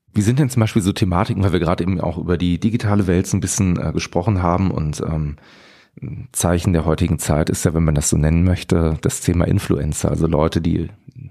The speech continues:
viele Leute um sich herum scharen, damit dann irgendwie auch eine bestimmte Art von Meinung oder dergleichen machen, auch mit Unternehmen kooperieren.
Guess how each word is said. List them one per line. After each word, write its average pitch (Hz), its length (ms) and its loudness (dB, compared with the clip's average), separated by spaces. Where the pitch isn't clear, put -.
viele 82 600 0
Leute 85 320 0
um 87 100 0
sich 85 140 0
herum 95 260 0
scharen, 92 400 2
damit 80 280 0
dann 78 80 0
irgendwie - 200 -4
auch 80 40 -2
eine 78 100 -8
bestimmte 82 340 -2
Art - 120 -4
von 78 120 0
Meinung 90 320 0
oder 92 140 2
dergleichen 85 440 2
machen, 85 220 2
auch - 140 -4
mit - 200 -4
Unternehmen 87 500 0
kooperieren. 101 580 0